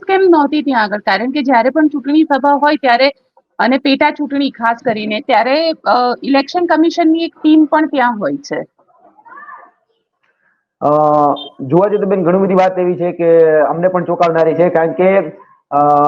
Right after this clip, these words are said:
Speaker 2: અત્યારે, અ, જે આ પોલીસ તંત્ર છે, અમે જ્યારે આ વાતને લઈ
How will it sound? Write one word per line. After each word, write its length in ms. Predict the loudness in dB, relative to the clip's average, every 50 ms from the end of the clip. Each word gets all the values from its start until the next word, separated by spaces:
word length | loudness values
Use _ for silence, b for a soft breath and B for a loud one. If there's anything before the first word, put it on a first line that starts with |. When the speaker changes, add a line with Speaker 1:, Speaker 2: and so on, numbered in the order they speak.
| 2 0 0
Speaker 2:
અત્યારે, 580 | -2 0 2 2 2 2 2 0 -2 -6 -10 -12 -10 -6
અ, 280 | -2 0 2 2 2
જે 400 | 0 -2 -4 0 2 2 4 4
આ 60 | 2
પોલીસ 320 | 0 0 0 0 0 0 0 0
તંત્ર 280 | -2 -2 0 0 -2 0
છે, 180 | 0 0 2
અમે 260 | 2 2 0 -2 -2
જ્યારે 380 | 0 0 2 2 2 2 0 2
આ 200 | 2 2 2 2
વાતને 440 | 2 2 2 0 -4 -8 -8 -6 -4
લઈ 420 | -2 0 0 2 0 0 -4 -8